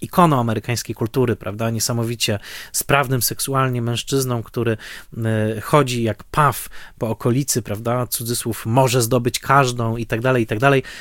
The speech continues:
Tymczasem ta postać jest pokazana jako, no,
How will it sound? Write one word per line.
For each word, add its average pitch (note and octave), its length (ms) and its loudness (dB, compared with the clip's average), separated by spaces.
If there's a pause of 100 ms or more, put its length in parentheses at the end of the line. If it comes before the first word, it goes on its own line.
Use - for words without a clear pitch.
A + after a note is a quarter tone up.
(120)
Tymczasem C3 420 0
ta A2 100 -4
postać A#2+ 360 -2
jest A2 220 -2 (300)
pokazana B2 480 0
jako, A2+ 400 -4
no, C#3+ 280 -2